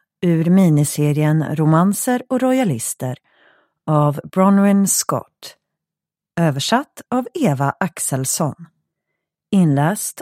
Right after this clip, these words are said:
av Eva-Maria Oria för Harlekin. De är fyra prinsar som lämnat kungariket Kuban och lever i exil i London.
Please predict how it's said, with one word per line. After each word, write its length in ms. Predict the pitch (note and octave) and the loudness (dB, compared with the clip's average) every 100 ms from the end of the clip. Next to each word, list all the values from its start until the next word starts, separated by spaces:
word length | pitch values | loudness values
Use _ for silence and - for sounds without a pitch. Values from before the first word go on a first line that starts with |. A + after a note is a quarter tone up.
| - | -6
av 140 | D4+ D#4+ | -4 -2
Eva-Maria 560 | D4 E3 E3+ F3+ F#3 D#3 | 0 2 2 2 0 0
Oria 500 | C#3+ C#3+ D3 C#3+ - | -2 0 0 0 -4
för 600 | - - C3+ C3 B2+ C3+ - | -10 -6 -4 -4 -6 -10 -16
Harlekin. 680 | - G#3+ G3 C#3+ - - E3+ _ _ _ _ _ _ _ _ _ _ _ _ _ _ _ _ _ _ _ _ _ _ _ _ _ _ _ _ _ _ _ _ _ _ _ _ _ _ _ _ _ _ | -4 -2 0 -4 -10 -16 -18 _ _ _ _ _ _ _ _ _ _ _ _ _ _ _ _ _ _ _ _ _ _ _ _ _ _ _ _ _ _ _ _ _ _ _ _ _ _ _ _ _ _
De 280 | F3+ D4+ B3 | -2 4 4
är 260 | D#3+ D#3+ | 4 0
fyra 460 | D#3 - D4 B3+ C4 | -4 -6 -2 -2 -2
prinsar 580 | C4 B3+ E3 C3 D3+ D#3 | -2 0 0 -2 -4 -4
som 280 | C#3+ F#3 F#3 | -4 -2 0
lämnat 480 | F#3+ D3 C#3+ C#3 | 0 0 -2 -6
kungariket 920 | - G3 D#3+ D3+ D3 C#3 - D3+ - - | -6 -2 0 -2 -4 -6 -8 -8 -8 -6
Kuban 580 | A3 G3+ G#3 G3 F#3+ - | -4 -2 0 0 -2 -6
och 100 | A#3 | -4
lever 320 | D#3 D3 C#3+ | -2 -2 -2
i 80 | D3 | -2
exil 600 | D3 - - D#3+ D#3+ D#3 | -4 -6 -4 -4 -4 -6
i 80 | D#3+ | -6
London. 540 | D3 D3 C#3+ - A#2 | -4 -2 -4 -6 -12